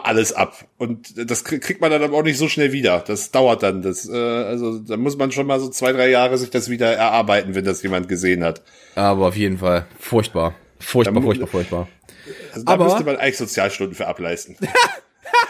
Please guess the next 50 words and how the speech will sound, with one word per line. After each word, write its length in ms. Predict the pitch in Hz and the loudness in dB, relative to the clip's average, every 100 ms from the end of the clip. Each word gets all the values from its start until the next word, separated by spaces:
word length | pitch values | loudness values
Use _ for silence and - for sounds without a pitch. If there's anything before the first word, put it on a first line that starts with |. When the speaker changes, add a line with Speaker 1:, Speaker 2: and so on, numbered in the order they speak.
| - - - 440 - 466 - _ _ - - 147 | -4 -20 -6 -6 0 -2 -2 _ _ -2 -2 0
Speaker 1:
Also 200 | 151 170 | -2 0
wirklich 200 | 220 214 | -2 0
den 200 | 240 254 | 0 2
Schaden, 240 | 214 254 254 | 2 0 -2
Speaker 2:
Ja. 60 | |
Speaker 1:
den 60 | 214 | -2
man 120 | 202 | 0
da 100 | 196 | 0
in 60 | 196 | 0
der 80 | 185 | -2
Gesellschaft 460 | 165 175 180 240 | -2 -2 -2 -4
anrichtet, 540 | 165 170 156 151 147 - | -4 -2 -2 0 -2 0
den 80 | 147 | 0
kann 140 | 151 | 0
man 60 | 110 | 2
Speaker 2:
Ja. 40 | 107 | 0
Speaker 1:
nicht 80 | 120 | 0
einfach 180 | 117 | 0
so 180 | 117 120 | 0 0
wieder 160 | 117 110 | 2 0
gut 220 | 110 101 | 0 0
machen. 160 | 104 107 | 2 2
Speaker 2:
Ja. 160 | 98 - - - - | -2 -12 -20 -16 -2
Ist 220 | 202 - | -2 0
das 160 | 285 - | -2 -2
übrigens 480 | 233 208 208 156 | -8 -4 -4 -4
was 200 | 131 113 | -8 -10
krass 340 | - 120 113 - | -10 -10 -10 -10
Deutsches? 560 | 80 95 - 196 - _ _ _ _ _ _ _ _ _ _ _ _ _ _ - | -8 -8 -6 -8 -10 _ _ _ _ _ _ _ _ _ _ _ _ _ _ -8
Speaker 1:
Nee. 140 | 90 | 0
Speaker 2:
Also 120 | 175 | 2
nicht 100 | 220 | 2
der 80 | 240 | 2
Bauchladen, 400 | 180 180 143 110 | 2 0 0 -2
der 60 | 117 | 0
Bauchladen 360 | 175 165 135 | 0 0 -4
ja. 220 | 104 64 - _ | -6 -10 -16 _
Speaker 1:
Der 160 | 117 147 | -2 2
Speaker 2:
Aber 120 | 156 | 2
Speaker 1:
Bauchladen 420 | 143 135 120 113 | 2 2 2 2
ja. 300 | 98 92 - 117 117 | 0 0 -2 -6 -2
Speaker 2:
aber 180 | 147 | 0
Speaker 1:
Aber 140 | 151 107 | 2 2
Speaker 2:
diese, 100 | 104 | 0
Speaker 1:
die 60 | |
Speaker 2:
diese 220 | 110 143 127 | -2 0 2
Art 200 | 143 214 | 2 2
und 140 | 208 | 0
Weise 200 | 180 180 | -2 -2
von 220 | 170 147 | -2 -2